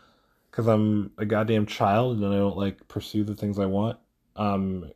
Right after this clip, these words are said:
or the, not the things, 'cause she's not a thing, like, women aren't things, but, like, I don't pursue the, the relationships with the people that I want to,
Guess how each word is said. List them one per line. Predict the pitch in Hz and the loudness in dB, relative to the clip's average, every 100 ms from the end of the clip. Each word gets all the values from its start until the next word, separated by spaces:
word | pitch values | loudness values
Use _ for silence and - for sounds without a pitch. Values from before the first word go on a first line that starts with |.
| - | -4
or | 104 | 0
the, | 98 92 - | 2 0 -4
not | - 101 | -4 -4
the | 92 | -4
things, | 82 80 80 82 | -8 -10 -10 -12
'cause | - 78 | -12 -12
she's | 90 | -10
not | 85 82 | -8 -8
a | 80 | -10
thing, | - 80 82 85 90 80 | -12 -12 -10 -12 -14 -12
like, | 82 | -12
women | 90 85 85 | -10 -10 -8
aren't | 85 - | -10 -12
things, | 85 80 87 92 | -12 -10 -10 -12
but, | 90 80 | -12 -10
like, | 80 - _ _ _ _ _ _ _ | -10 -12 _ _ _ _ _ _ _
I | - | -6
don't | 95 | -4
pursue | 90 - - 110 | -6 -8 -2 0
the, | 101 98 95 92 90 | 2 2 2 0 -2
the | 92 | -2
relationships | 90 92 92 - 101 - 101 - | 0 0 0 -2 -6 -2 -4 -2
with | 101 90 | -2 -2
the | 87 | -6
people | - 98 104 101 | -4 -4 -2 0
that | 95 | 2
I | 95 | 2
want | 92 92 101 - | 2 0 -2 -2
to, | 139 151 | 0 0